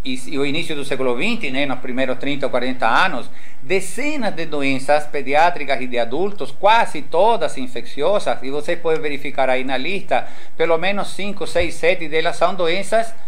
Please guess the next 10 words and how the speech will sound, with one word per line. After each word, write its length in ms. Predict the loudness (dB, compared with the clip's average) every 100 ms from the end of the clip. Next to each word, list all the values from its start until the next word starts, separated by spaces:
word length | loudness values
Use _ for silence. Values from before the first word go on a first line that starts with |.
| -2 0
de 120 | 0
etiologia 680 | 0 0 0 0 2 2 2
viral, 380 | 2 4 4 2
já 160 | 0
eram 220 | 2 2
doenças 360 | 0 -2 -2 -2
conhecidas 480 | -2 -2 -2 0 0
de 100 | -2
etiologia 520 | -2 -2 -2 -2 0
viral. 300 | 2 2